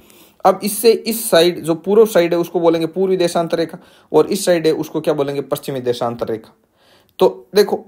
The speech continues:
अब ज़ीरो डिग्री और तीन सौ साठ घूमे पूरी, एक एक डिग्री पर एक एक रेखा है, तो कुल देशांतर रेखाएं हो गई आपके तीन सौ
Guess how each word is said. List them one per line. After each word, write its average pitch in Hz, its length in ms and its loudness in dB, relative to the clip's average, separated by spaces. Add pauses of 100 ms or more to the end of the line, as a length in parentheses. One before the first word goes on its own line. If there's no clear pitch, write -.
(100)
अब 190 220 0
ज़ीरो 165 240 4
डिग्री 202 260 0
और 208 120 6
तीन 190 200 -2
सौ 196 120 -4
साठ 196 300 2
घूमे 160 240 2
पूरी, 165 240 -2
एक 160 200 -4
एक 190 120 0
डिग्री 180 220 -2
पर 185 120 -2
एक 165 140 -4
एक 165 120 -4
रेखा 160 200 -4
है, 151 80 -8 (280)
तो 160 60 0
कुल 226 280 -2
देशांतर 175 520 2
रेखाएं 151 320 -2
हो 135 220 -4
गई 131 200 -4
आपके 117 380 -2
तीन 123 400 -8
सौ 131 400 -4